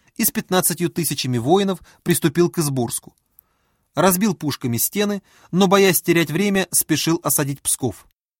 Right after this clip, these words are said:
Он ждал короля, давшего ему слово встретить его на берегах Великой. Сего не сделалось.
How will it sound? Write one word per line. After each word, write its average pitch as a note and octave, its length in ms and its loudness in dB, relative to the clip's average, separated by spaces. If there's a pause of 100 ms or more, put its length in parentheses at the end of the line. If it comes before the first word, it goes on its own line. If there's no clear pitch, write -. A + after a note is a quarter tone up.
(560)
Он F3 200 4
ждал D3 320 2
короля, E3+ 460 -2 (380)
давшего C#3+ 500 2
ему C3+ 220 2
слово E3+ 340 0
встретить D3+ 460 -4
его D3+ 280 0
на C#3+ 140 2
берегах B2+ 480 0
Великой. A#2+ 480 -2 (920)
Сего F#3 320 2
не G#3 100 2
сделалось. A#2 600 -4